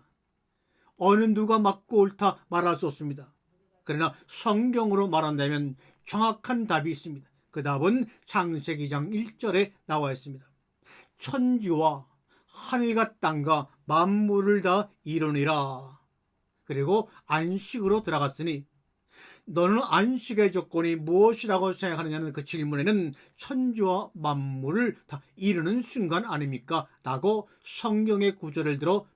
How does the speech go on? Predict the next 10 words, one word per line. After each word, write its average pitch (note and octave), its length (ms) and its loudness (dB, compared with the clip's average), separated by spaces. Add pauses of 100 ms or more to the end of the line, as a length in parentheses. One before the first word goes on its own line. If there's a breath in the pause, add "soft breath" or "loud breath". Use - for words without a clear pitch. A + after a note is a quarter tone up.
표현하면 F3+ 600 0
맞습니다. D3+ 440 -8 (1900 loud breath)
천지, A#3+ 600 0
하늘과 A3 640 -2
땅이라는 G3 340 -2
것은 F3+ 180 -6
압니다. D#3 600 -4 (180)
근데 D#3+ 300 -2 (180 loud breath)
만물이란 G#3+ 720 2
단어, D3+ 320 -4